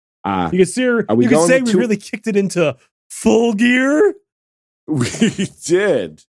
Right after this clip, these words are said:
Speaker 1: We did. We went all in. Now we're all out, and we went on a rampage. And I thought the conversation was, was dynamite.
Speaker 2: Oh, God.
Speaker 1: Uh,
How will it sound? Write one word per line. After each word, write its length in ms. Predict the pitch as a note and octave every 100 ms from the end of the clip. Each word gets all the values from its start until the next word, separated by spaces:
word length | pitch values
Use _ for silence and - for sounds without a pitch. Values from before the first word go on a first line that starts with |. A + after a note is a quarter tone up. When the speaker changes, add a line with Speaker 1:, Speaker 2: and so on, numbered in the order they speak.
| _ _
Speaker 1:
We 160 | A#2+ B2
did. 480 | G#2 C3 C3+ F#2 E2+
We 100 | G2+
went 160 | G#2
all 240 | G#2+ A#2+ B2+
in. 240 | D3 D3
Now 160 | A#2 C3
we're 160 | C3
all 160 | B2+ A2+
out, 280 | A#2+ C#3 -
and 240 | G#2 F#2 - _ _ _
we 60 | G#2+
went 220 | A#2 A#2
on 120 | A2+
a 60 | F2
rampage. 800 | G2 B2+ C3 C#3+ C#3 D#3 C#3+ G2
And 80 |
I 140 | F#2+ A#2
thought 320 | - A2+ -
the 160 | E2 - _ _ _
conversation 680 | - B2+ A#2+ - A#2+ - E2+
was, 200 | D#2 D2+ _ -
was 120 | E2
dynamite. 760 | D2 A2 C3+ G#2 D#2+ C#2+ B1 - - _ _ _ _ _ _ _ _ _ _ _ _ _ _ _
Speaker 2:
Oh, 540 | B3+ B3+ A#3 G#3 F3
God. 260 | D3 C3 C3+
Speaker 1:
Uh, 240 | B2 A#2+